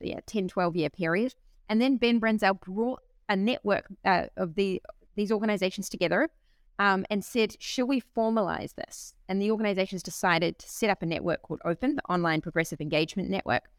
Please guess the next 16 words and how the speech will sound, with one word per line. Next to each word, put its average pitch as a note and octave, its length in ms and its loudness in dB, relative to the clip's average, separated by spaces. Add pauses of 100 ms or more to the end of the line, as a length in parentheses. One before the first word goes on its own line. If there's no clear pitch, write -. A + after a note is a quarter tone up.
(320)
And G3 180 0
one B3 200 2
of B3 120 0
the A3+ 220 -4
aims C4+ 400 2
of E3 80 -6
that - 140 -2
network E3 440 0
was F3+ 200 -6
to G3+ 80 -4
help - 520 0
each - 220 -4
other E3 220 2
learn, D#3+ 420 0 (300)
so D3+ 160 -2
help F3+ 260 4